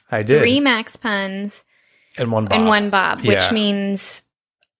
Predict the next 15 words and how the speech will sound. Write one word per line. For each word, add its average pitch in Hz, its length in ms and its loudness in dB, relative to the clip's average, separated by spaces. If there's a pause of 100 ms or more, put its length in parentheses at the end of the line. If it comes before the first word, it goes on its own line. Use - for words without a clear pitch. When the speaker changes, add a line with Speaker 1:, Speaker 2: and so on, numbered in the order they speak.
(140)
Speaker 2:
I 202 140 -2
was 202 160 0
on 190 460 0
to - 160 -2
your, 175 560 0 (580)
to - 120 0
your 180 120 2
method. - 360 -2
I - 80 -2
just - 220 -6
didn't 175 200 -8
quite 196 220 -6
nail - 220 -6
it. - 120 -8 (100)
Speaker 1:
Yeah. 92 280 0